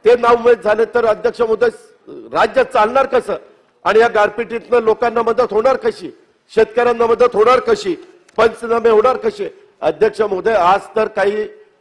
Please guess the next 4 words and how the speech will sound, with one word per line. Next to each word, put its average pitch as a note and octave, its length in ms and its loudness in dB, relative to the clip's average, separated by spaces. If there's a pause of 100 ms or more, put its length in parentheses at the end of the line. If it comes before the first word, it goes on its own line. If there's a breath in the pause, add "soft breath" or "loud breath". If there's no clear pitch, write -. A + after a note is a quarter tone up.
विदर्भातल्या G3+ 720 0
एका F#3+ 380 -2
गावामध्ये G3+ 720 0 (400)
पालक F#3 400 4